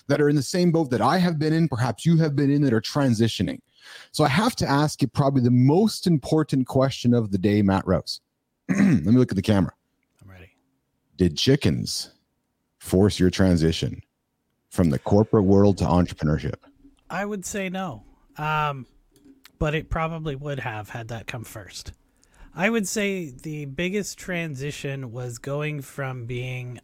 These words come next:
Speaker 2: um, an information systems, information technology contractor
Speaker 1: Mm-hmm.
Speaker 2: into purely entrepreneurship, running our own, running my own business, and then merging with my business partner now so that we have,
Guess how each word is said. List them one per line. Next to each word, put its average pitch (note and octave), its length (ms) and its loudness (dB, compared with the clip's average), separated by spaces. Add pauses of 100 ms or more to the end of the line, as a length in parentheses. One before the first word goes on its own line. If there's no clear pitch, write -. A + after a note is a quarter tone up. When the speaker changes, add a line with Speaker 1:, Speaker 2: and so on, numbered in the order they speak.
Speaker 2:
um, G#2+ 680 -10
an A#2 120 -12
information C#3+ 1000 -4
systems, C#3 680 -6
information C3+ 560 -8
technology B2 640 -8
contractor C#3+ 880 -8 (220)
Speaker 1:
Mm-hmm. D#3 340 0
Speaker 2:
into C3 640 -8
purely D3+ 640 -6
entrepreneurship, B2+ 1000 -10 (140)
running A#2 400 -8
our G#2+ 180 -10
own, G#2+ 320 -10 (600)
running C3 220 -6
my C#3 220 -2
own D3+ 180 -4
business, D3 460 -4
and C3 180 -10
then B2+ 140 -8
merging C#3 400 -6
with C3+ 220 -8
my B2 100 -10
business C3+ 340 -8
partner C3 380 -6
now C3 380 -6
so C3+ 180 -8
that B2 160 -8
we A#2+ 140 -8
have, A#2+ 400 -6